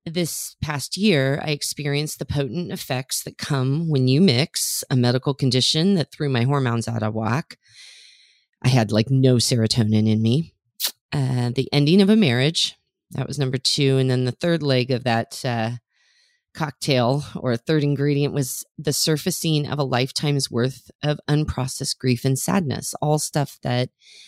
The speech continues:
I needed to look at and address that kind of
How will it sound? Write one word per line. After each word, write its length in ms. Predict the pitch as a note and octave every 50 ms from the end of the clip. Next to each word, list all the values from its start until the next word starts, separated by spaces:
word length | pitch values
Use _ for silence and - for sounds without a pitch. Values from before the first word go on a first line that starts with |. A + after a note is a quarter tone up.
| - - - - _ _ _ _ _ _ _ _ _ _ _ -
I 140 | D#3 D#3+
needed 420 | D#3 D3+ D3+ D#3 D#3+ D#3 D3 C3+ -
to 380 | - - - D3+ C#3 C#3 C#3 C#3
look 260 | C#3 C#3+ D3+ - -
at 200 | - C3 A2 - -
and 120 | C3+ C#3 C3+
address 520 | B2+ A#2+ C#3 C3+ B2+ - - - - -
that 180 | - C3 - -
kind 280 | - - - E3+ G#3 A3
of 100 | F#3+